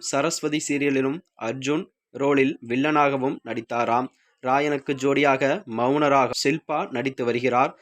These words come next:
சேரன், அனு ஜோடி இந்த சீரியலில் மிகப்பெரிய பலமாக அமைந்ததாம். தமிழில் சரஸ்வதியும் சீரியலுக்கு பிறகு ராயனுக்கு இந்த பணிவிலும் மலர்வனம் தொடரில்தான் நல்ல பெயரையும் வாங்கி தந்தது. அந்த நேரத்தில்தான்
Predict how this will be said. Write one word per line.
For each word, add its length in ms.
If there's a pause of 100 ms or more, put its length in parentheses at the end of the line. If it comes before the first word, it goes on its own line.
(220)
சேரன், 500
அனு 300
ஜோடி 340 (340)
இந்த 280
சீரியலில் 580 (200)
மிகப்பெரிய 720 (140)
பலமாக 560
அமைந்ததாம். 580 (100)
தமிழில் 480 (160)
சரஸ்வதியும் 760
சீரியலுக்கு 580
பிறகு 320 (340)
ராயனுக்கு 640 (220)
இந்த 280
பணிவிலும் 540
மலர்வனம் 420 (100)
தொடரில்தான் 640 (320)
நல்ல 320
பெயரையும் 560
வாங்கி 360
தந்தது. 440 (340)
அந்த 260
நேரத்தில்தான் 720